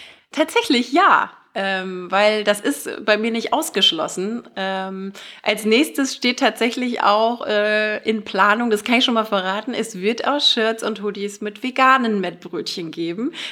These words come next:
weil das ein großer Trend gerade auf Instagram ist, veganes Mett herzustellen.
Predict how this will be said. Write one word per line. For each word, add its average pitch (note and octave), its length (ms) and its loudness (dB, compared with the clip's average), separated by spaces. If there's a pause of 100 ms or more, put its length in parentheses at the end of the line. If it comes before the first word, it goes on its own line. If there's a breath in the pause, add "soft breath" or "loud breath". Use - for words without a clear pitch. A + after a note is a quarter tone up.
(120)
weil A#3 160 4
das C4 140 2
ein C#4 180 4
großer A4+ 440 2
Trend F#4 300 -4
gerade G3+ 260 2
auf F3+ 140 -2
Instagram F#3 640 -2
ist, B3 380 -4
veganes A3+ 500 2
Mett - 280 0
herzustellen. F#3 840 -2